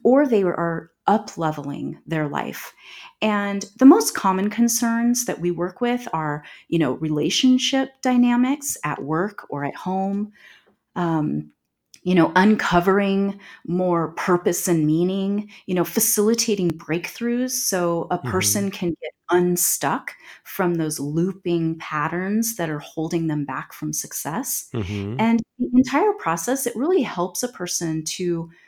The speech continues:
Speaker 1: really feel free, feel lighter,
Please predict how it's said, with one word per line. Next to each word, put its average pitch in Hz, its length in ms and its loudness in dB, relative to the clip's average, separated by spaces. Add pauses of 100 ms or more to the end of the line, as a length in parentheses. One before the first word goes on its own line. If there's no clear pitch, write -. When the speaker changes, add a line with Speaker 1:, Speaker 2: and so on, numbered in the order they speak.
(640)
Speaker 1:
really 311 540 2
feel 208 340 2
free, - 720 -6 (240)
feel 170 800 -2 (160)
lighter, 165 720 0